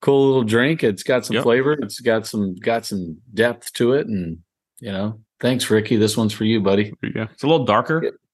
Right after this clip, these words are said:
Speaker 1: it is a little darker.
Speaker 2: A little
Speaker 1: It's got,
Speaker 2: darker.
Speaker 1: yeah.
Speaker 2: Yeah. There's some color to it.
Speaker 1: Got a little color, got a little char to it.
Speaker 2: Nice. I like it. I am drinking one of our favorites that I haven't had in quite a while, but I just felt like some Eagle Rare.
Speaker 1: Oh, look at you. You little s-,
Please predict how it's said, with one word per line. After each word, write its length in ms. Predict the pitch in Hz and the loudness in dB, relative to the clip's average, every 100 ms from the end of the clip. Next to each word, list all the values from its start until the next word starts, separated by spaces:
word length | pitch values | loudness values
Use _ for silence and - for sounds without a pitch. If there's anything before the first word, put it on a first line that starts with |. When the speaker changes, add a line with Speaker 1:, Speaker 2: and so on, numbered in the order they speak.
| _ _ _ | _ _ _
Speaker 1:
it 160 | 104 107 | 0 4
is 180 | 165 220 | 4 4
a 80 | 311 | 4
little 220 | 135 117 | 4 4
darker. 400 | 107 95 85 78 | 4 2 0 -2
Speaker 2:
A 40 | |
little 160 | 90 110 | 0 0
Speaker 1:
It's 60 | |
got, 280 | 123 170 180 | 2 2 2
Speaker 2:
darker. 120 | 139 | -2
Speaker 1:
yeah. 220 | 175 175 92 | -4 -4 -4
Speaker 2:
Yeah. 120 | 123 - _ _ - | -8 -10 _ _ -18
There's 100 | 101 | -14
some 80 | - | -8
color 260 | 120 117 | -2 0
to 100 | 117 | -2
it. 120 | 127 - _ _ _ _ - | -6 -10 _ _ _ _ 0
Speaker 1:
Got 180 | 139 | 2
a 20 | 143 | 2
little 200 | 151 135 | 0 2
color, 360 | 127 135 147 | 2 4 2
got 120 | 120 131 | 2 2
a 0 | |
little 200 | 143 135 | 2 0
char 360 | - 123 135 | 0 2 2
to 200 | 131 131 | 0 0
it. 220 | 147 - _ _ _ _ _ _ _ _ _ _ _ - | 0 -2 _ _ _ _ _ _ _ _ _ _ _ -8
Speaker 2:
Nice. 300 | 135 107 - | -8 -8 -6
I 60 | 104 | 0
like 200 | 123 139 | 0 0
it. 160 | 104 - _ _ | -4 -6 _ _
I 160 | - 143 | -2 2
am 180 | 190 147 | 4 2
drinking 520 | 117 113 123 127 151 | 2 2 2 0 0
one 280 | - 110 147 | -2 0 2
of 100 | 135 | 4
our 140 | 123 | 2
favorites 520 | 107 - 143 107 95 | 2 0 2 2 -2
that 80 | 104 | -2
I 40 | 110 | 0
haven't 200 | 123 110 | 0 0
had 200 | 127 120 | 0 0
in 80 | |
quite 240 | 101 101 92 | 0 2 2
a 40 | |
while, 360 | 85 82 92 117 _ - | 2 0 0 -6 _ 0
but 220 | 90 - | 0 0
I 80 | 123 | -2
just 260 | 131 - | -2 -4
felt 220 | - 107 120 | 0 0 2
like 220 | 123 123 | 0 -2
some 180 | 135 110 | -2 0
Eagle 340 | 110 117 123 | 0 2 2
Rare. 400 | 120 175 120 - _ _ _ _ _ _ | 2 2 0 -6 _ _ _ _ _ _
Speaker 1:
Oh, 300 | 95 107 87 | 0 2 2
look 220 | 76 90 - | 2 2 0
at 180 | - | -2
you. 200 | 87 82 | 0 2
You 360 | 76 76 82 82 | 2 -2 -2 -2
little 300 | 76 - 82 | -4 -2 0
s-, 340 | 80 - - | 0 -2 -4